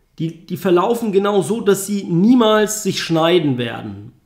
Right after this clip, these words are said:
Und der Begriff dafür, den wir verwenden, ist parallel.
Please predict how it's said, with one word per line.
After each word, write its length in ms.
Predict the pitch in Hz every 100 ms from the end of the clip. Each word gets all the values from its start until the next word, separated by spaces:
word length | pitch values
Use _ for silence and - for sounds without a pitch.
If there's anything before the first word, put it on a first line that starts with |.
| _ _ -
Und 180 | 135
der 120 | 165 156
Begriff 680 | 165 139 165 240 240 - -
dafür, 300 | 151 147 139
den 220 | 135 127
wir 80 | 127
verwenden, 580 | 127 120 127 151 170 156
ist 280 | 151 - - _ _ _
parallel. 1300 | - 165 180 170 170 170 170 - 135 139 123 110 -